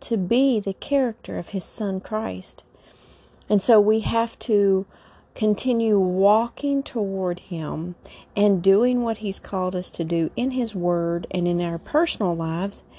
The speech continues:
And the change will come. But we have to be patient and we have to keep walking.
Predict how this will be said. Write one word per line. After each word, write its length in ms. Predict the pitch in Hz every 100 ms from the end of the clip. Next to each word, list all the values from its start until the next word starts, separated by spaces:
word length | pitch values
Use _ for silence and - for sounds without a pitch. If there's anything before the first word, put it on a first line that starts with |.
| - - - - - -
And 400 | 233 233 226 -
the 200 | 196 214
change 840 | 214 - 233 247 277 277 269 269 -
will 640 | 196 190 196 202 196 196 - _
come. 680 | - 226 226 190 165 170 196 - - - - - -
But 160 | 202
we 140 | 185 202
have 300 | 196 208 -
to 100 | 240
be 160 | 247
patient 640 | 277 - 202 202 226 247 330 - -
and 120 | 202
we 100 | 190
have 260 | 190 185 -
to 80 |
keep 360 | 202 - 170 175 - - - - - - -
walking. 720 | 175 196 202 - - 64